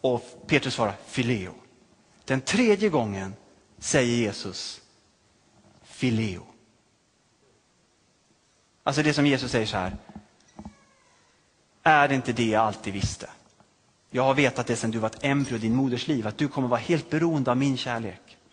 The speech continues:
Och då är jag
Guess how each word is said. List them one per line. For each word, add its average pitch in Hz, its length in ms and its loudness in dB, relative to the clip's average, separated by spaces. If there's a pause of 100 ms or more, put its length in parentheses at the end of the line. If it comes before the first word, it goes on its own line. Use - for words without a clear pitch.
(2000)
Och 135 120 2
då 131 280 2 (500)
är 120 80 2
jag 117 80 4